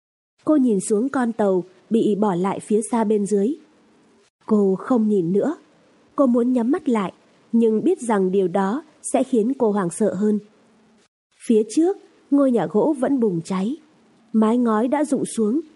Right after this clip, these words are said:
để trơ bên dưới khung nhà cháy xém. Khói bốc lên trên, ngọn lửa cố liếm lấy nó. Chiếc trực thăng bay cao hơn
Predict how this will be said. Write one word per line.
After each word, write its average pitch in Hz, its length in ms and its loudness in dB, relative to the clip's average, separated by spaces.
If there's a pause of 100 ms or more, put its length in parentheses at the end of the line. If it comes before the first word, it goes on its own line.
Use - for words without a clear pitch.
(200)
để 208 280 2
trơ 226 200 0
bên 214 220 0
dưới 202 180 0
khung 277 240 0
nhà 202 220 -2
cháy 202 160 -2
xém. 214 360 -4 (800)
Khói 208 400 0
bốc 339 220 0
lên 226 220 2
trên, 214 260 0 (560)
ngọn 226 220 2
lửa 202 300 2 (100)
cố 208 180 2
liếm 240 240 0
lấy 226 180 0
nó. 233 360 -4 (1600)
Chiếc 349 280 0
trực - 220 -2
thăng 214 300 0
bay 214 120 0
cao 214 240 -2
hơn 208 260 0